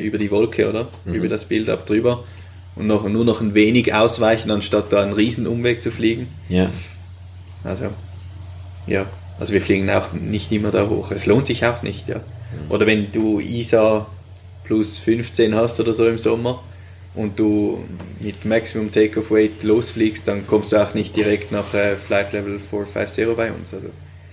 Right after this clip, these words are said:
Speaker 2: Ja, klar.
Speaker 1: dann, dann, dann stallst du so nach oben <laughs> sozusagen.
Speaker 2: <laughs> Ist natürlich
Speaker 1: Der Flieger hängt so komisch in der Luft irgendwie.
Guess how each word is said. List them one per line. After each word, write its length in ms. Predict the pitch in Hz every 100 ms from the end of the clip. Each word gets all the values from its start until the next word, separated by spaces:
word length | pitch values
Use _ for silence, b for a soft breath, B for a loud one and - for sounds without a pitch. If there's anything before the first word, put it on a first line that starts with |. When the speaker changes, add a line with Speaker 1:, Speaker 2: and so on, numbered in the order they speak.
| B 92
Speaker 2:
Ja, 120 | 87
klar. 320 | 87 92 90
Speaker 1:
dann, 120 | 95 - -
dann, 320 | 92 92 95 - -
dann 160 | - 92
stallst 460 | - 92 95 98 117
du 80 |
so 100 | 104
nach 180 | 95 92
oben 300 | 101 107 123
<laughs> 0 |
sozusagen. 520 | 120 120 151 151 151
Speaker 2:
<laughs> 960 | 131 - - 120 107 117 - - - 139
Ist 160 | 104 107
natürlich 120 | 95
Speaker 1:
Der 120 | 101
Flieger 300 | 101 127 127 110
hängt 260 | 120 117
so 100 | 117
komisch 400 | 107 123 117 107
in 140 | 110 104
der 100 | 101
Luft 300 | 123 - 78
irgendwie. 400 | 107 107 98